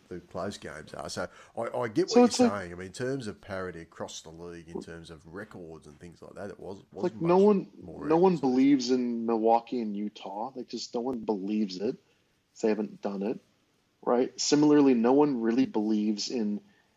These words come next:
Speaker 2: Embiid and Simmons in the same way. They don't really believe Chris Paul can do this, right? So what you do is you default to what we know. Our little brains, all we know is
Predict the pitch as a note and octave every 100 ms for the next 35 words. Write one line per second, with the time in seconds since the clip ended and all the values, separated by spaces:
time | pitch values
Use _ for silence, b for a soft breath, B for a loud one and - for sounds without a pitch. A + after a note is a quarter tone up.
0 | b B2+ A2+ G#2 A2 A2 A2 - G#2+ G#2
1 | G#2+ G2+ G#2+ - A2+ A2 G#2+ A2 E3 -
2 | F#2+ G2+ A2 A#2 G2 G2+ G#2+ G#2 G#2 F#2+
3 | - _ _ _ _ - A#2+ - - -
4 | - A2+ G#2 - A2 G#2 F#2+ A2 A#2+ A2
5 | C#2+ - A#2 A2+ - A#2+ B2+ A2 A2+ C3+
6 | C#3 A2 G#2 G#2+ - A#2+ C#3 - G#2+ A#2
7 | A#2+ G#2 G2+ B2+ A#2 - b b b A2+
8 | A#2 C3 C#3 A#2+ B2 A#2+ A2 - B2+ C3+
9 | A#2+ A2 C3 C3 A2 G#2+ G#2 G#2